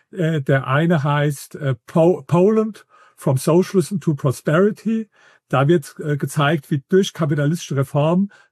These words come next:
Polen so erfolgreich wurde, wie es heute ist. Und der andere Film heißt Vietnam, Beating Poverty with Market Economy. Den gibt's auch in der deutschen Fassung sogar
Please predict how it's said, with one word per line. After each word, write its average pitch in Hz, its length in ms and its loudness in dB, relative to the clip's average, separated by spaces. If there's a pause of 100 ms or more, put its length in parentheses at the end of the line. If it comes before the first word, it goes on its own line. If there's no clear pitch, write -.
(120)
Polen 185 340 4
so 175 140 -2
erfolgreich 160 640 -2
wurde, 151 180 -2
wie 139 60 -2
es 135 120 -8
heute 135 260 -4
ist. - 380 -8 (440)
Und 156 160 2
der 147 200 2
andere 175 300 4
Film 160 320 2
heißt 151 460 0
Vietnam, 151 760 2 (340)
Beating 185 380 2
Poverty 175 580 0
with 139 200 -2
Market 165 340 -2
Economy. 170 440 0
Den 139 140 -4
gibt's 151 200 -8
auch 147 100 0
in 135 40 -4
der 131 80 -2
deutschen 151 360 -2
Fassung 165 280 -2
sogar 147 380 -2